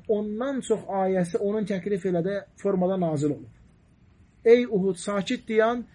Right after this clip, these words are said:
sənin üzərində bir Peyğəmbər, bir siddiq, iki şəhid var." Qabaqcadan Ömər bilir ki, şəhid olacaq.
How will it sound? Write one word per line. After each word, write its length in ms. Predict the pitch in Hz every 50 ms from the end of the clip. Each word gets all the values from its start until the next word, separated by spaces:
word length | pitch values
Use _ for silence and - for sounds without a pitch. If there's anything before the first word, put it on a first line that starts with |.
| - - - - -
sənin 420 | - - 208 214 226 240 240 226
üzərində 720 | 208 190 214 208 208 202 196 196 180 208 220 226 240 247 254 - - _ - _ _ -
bir 180 | 233 262 240
Peyğəmbər, 800 | 170 - 208 208 202 190 196 196 190 190 185 185 185 180 170 165 170 - _ - -
bir 160 | 226 277 269
siddiq, 440 | - - - 226 190 175 202 254 240
iki 180 | - 190 - -
şəhid 420 | - - 196 175 165 156 127 139
var." 140 | 117 - - - _ - 165 160
Qabaqcadan 600 | - 208 214 220 302 302 277 220 226 226 262 262 262
Ömər 360 | 233 233 220 247 254 240 208
bilir 180 | 220 220 220 226
ki, 100 | 233 - -
şəhid 200 | 202 185 185 170 165
olacaq. 300 | 139 139 131 120 123